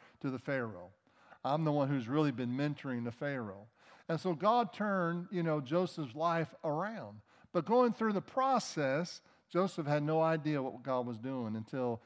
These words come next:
maybe in the middle of the process. And this is what happens so many times, that we go through the process of discovering God's destiny. We need to know that God has a cause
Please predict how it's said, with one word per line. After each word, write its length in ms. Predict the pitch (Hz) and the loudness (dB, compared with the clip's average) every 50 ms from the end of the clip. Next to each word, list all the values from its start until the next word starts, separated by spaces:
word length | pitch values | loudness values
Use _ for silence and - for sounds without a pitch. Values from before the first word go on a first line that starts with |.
| - - _ | -20 -16 _
maybe 300 | - 143 143 139 143 143 | -4 -2 -2 0 0 0
in 120 | 139 135 127 | 0 0 -2
the 60 | 117 | -2
middle 380 | 117 123 139 151 156 151 135 | -2 0 0 0 0 2 0
of 100 | 123 113 104 | -2 -2 -4
the 60 | 110 | -8
process. 720 | - - 123 107 98 95 104 - - 113 101 101 - - _ _ _ - _ _ | -8 -8 -8 -8 -8 -8 -12 -14 -16 -16 -16 -16 -18 -20 _ _ _ -20 _ _
And 80 | - 165 | -2 -2
this 160 | 185 202 - | -2 -2 -2
is 120 | 214 196 180 | -6 -6 -2
what 140 | 202 196 | -2 -2
happens 380 | 143 160 185 185 180 170 160 147 | 0 2 0 0 0 -2 -8 -8
so 140 | - 175 165 | -4 -4 -2
many 160 | 160 160 151 | -2 -2 -2
times, 340 | - - 165 165 170 165 131 | -2 0 0 0 0 0 -2
that 180 | 143 147 - | -4 -4 -4
we 120 | 143 156 165 | -2 -4 -4
go 160 | 160 175 170 | -2 -2 -4
through 180 | 156 - 165 151 | -2 -2 -4 -4
the 80 | 143 | -4
process 640 | - - - 175 175 175 170 - - 147 139 - - | -4 -2 0 2 2 2 0 -2 -4 -6 -6 -6 -6
of 120 | 135 117 | -8 -6
discovering 640 | 120 147 131 - - 180 180 185 175 160 156 147 | -6 -8 -8 -8 0 2 2 2 2 0 -4 -4
God's 320 | 131 139 147 139 131 120 110 | -2 0 0 0 0 -2 -8
destiny. 760 | - - 175 190 208 - - _ - 127 120 120 120 120 123 - _ - - - - - _ | -2 0 2 2 2 0 -8 _ -10 -8 -8 -6 -6 -8 -10 -12 _ -20 -20 -20 -20 -20 _
We 140 | - 175 196 | 0 2 4
need 200 | 233 226 214 190 | 4 4 4 4
to 100 | 170 160 | 4 2
know 300 | 147 147 165 175 180 180 | 2 4 4 6 4 4
that 180 | 165 156 147 123 | 4 0 -2 0
God 260 | 131 156 165 180 165 | 2 4 6 6 6
has 260 | 147 165 170 170 147 | 6 4 2 2 2
a 100 | 165 165 | 0 -2
cause 840 | - - - - - 202 214 196 160 120 117 120 127 139 160 156 - | -4 -6 -14 -8 -2 0 0 2 0 0 -2 -4 -4 -4 -6 -8 -12